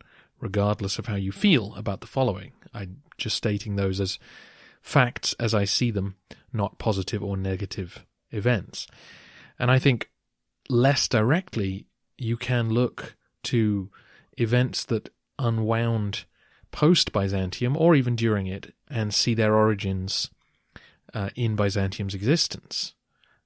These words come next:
The twentieth century wars in the Balkans and the hatreds which live on today, the cultural differences between Western and Eastern Europe, which fed into the Cold War and beyond, the enmity between Muslims and Western Europeans,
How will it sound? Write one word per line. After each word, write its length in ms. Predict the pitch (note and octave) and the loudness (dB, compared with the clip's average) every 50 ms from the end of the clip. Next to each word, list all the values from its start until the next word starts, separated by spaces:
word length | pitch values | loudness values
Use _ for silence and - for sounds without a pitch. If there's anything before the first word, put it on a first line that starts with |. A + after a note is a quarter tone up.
| _ - | _ -10
The 520 | G#2 G2 G2 F#2+ F#2 F2+ F2 F2 E2+ - - _ | -4 -2 -2 -2 -2 -2 -4 -8 -10 -14 -14 _
twentieth 460 | - - A#2 A2+ - - - G2 - | -2 0 0 0 0 0 -2 -2 -2
century 460 | - - A#2 A#2+ A2+ - - A2+ G#2+ | 0 0 0 0 0 0 0 2 2
wars 520 | G2+ G2 G#2 A2 A#2 A2+ A2 G#2+ G2+ - - | 2 2 2 4 4 4 2 2 -2 -4 -4
in 240 | - B2+ B2+ C3+ C#3 | 0 4 6 6 6
the 80 | C#3 B2 | 6 6
Balkans 640 | A2+ A#2+ A2 G#2+ - - A#2 A#2 D3+ F3 - - | 4 4 2 2 0 -4 -4 -4 -4 -6 -6 -8
and 160 | - G#2 G#2 | -6 -4 -4
the 60 | G2+ G2 | -4 -4
hatreds 520 | - - A2+ A#2 - - A2 G#2 G2+ - | -4 -6 -6 -6 -4 -4 -4 -4 -4 -6
which 220 | A2 G2 - - | -6 -8 -6 -6
live 240 | G#2+ G#2+ A2 A2 G#2 | -6 -4 -4 -4 -4
on 320 | A2 G#2+ G#2 G2+ G2 G2 - _ _ _ | -4 -4 -4 -6 -6 -10 -14 _ _ _
today, 500 | - - G#2+ G2+ G2+ G2 G2+ B2 D3+ - _ _ - - - - - - - - - - - - _ | -6 -4 -2 -2 -2 -2 -2 -4 -6 -8 _ _ -20 -20 -20 -20 -20 -20 -20 -20 -20 -20 -20 -10 _
the 60 | - - | -6 -4
cultural 560 | - - - D3+ E3 - - - B2+ A#2 A2+ | -2 2 4 4 4 4 2 2 2 0 2
differences 560 | G#2 B2 A#2 - - A2 G#2 - - A2 A2 | 2 0 0 0 -4 -4 -4 -2 -2 -2 -4
between 320 | - - - - A2 G#2+ | -6 -6 -4 -2 -2 0
Western 440 | G#2 A2 A2 A2 - - - - G2+ G2+ - | 2 2 2 2 0 -2 0 -2 -2 -2 -4
and 220 | - G#2 F#2 - | -6 -8 -6 -6
Eastern 380 | A2+ B2+ C3 - - - A#2 A2 | -6 -4 -4 -4 -2 -2 0 0
Europe, 440 | G#2 G#2 G#2 G#2 A2+ C#3+ - - - - | 2 2 2 2 2 0 -2 -4 -8 -8
which 220 | G2+ G2 - - - | -6 -6 -6 -8 -10
fed 320 | - - A2+ G#2 G2+ G2+ - - | -4 -2 -2 0 0 -2 -4 -4
into 240 | A#2 A2+ G#2 - | -4 -4 -4 -4
the 100 | - - | -8 -10
Cold 300 | G2+ - - A2+ G#2 G2+ | -8 -2 -2 0 0 0
War 420 | G2 F#2+ G2+ G#2 G#2 G#2 G2 F#2+ - - _ _ _ _ | -4 -4 -4 -2 -2 -2 -4 -6 -8 -12 _ _ _ _
and 260 | - - G#2 G2 F#2+ F2+ | -8 -6 -4 -4 -4 -2
beyond, 460 | G2 F#2+ F#2+ F#2+ A2 D3 F#3 G3 - - _ - - - - - - - - - - - - _ _ | -2 -2 0 0 0 0 -2 -4 -8 -14 _ -20 -20 -20 -20 -20 -20 -20 -20 -20 -20 -20 -20 _ _
the 160 | - A#2 - | -2 0 2
enmity 460 | - A#2 A#2+ B2 B2 A#2 - - B2+ A#2 | 2 2 4 4 2 2 2 0 0 -2
between 400 | A2+ - - - B2 A#2 A#2 A2+ | -2 -4 -2 -2 0 0 2 2
Muslims 560 | A#2 B2 C3 B2+ - B2+ A#2+ A#2+ A#2 A2+ - - | 4 4 2 2 2 0 0 0 0 -2 -4 -4
and 140 | A#2+ A2+ | -2 0
Western 400 | A2 A2+ A#2+ A#2+ - - - A2+ | 2 2 0 0 -2 -2 -2 0
Europeans, 880 | A2 A2+ G#2+ G#2 G2 - - B2 A#2+ B2+ C#3+ F#3 A3 A3+ - - - - | 0 2 2 0 0 -2 -2 -2 0 2 0 0 -2 -4 -6 -6 -6 -8